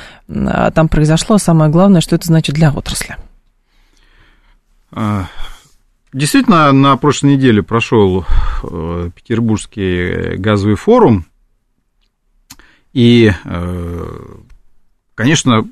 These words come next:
Speaker 2: главный вопрос, который
Speaker 1: Да.
Speaker 2: возникает, э, как "Газпром" намерен компенсировать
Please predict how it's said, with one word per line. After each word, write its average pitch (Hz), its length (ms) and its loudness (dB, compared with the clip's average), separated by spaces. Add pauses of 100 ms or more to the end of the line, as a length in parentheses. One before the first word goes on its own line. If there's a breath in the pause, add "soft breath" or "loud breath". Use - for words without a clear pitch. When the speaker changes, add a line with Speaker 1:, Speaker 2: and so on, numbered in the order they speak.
(100)
Speaker 2:
главный 147 340 4
вопрос, 131 540 2 (140)
который 110 340 0
Speaker 1:
Да. 107 60 2
Speaker 2:
возникает, 135 720 2
э, 90 440 -6 (100)
как 156 360 0
"Газпром" 127 680 2
намерен 113 580 4
компенсировать 117 840 0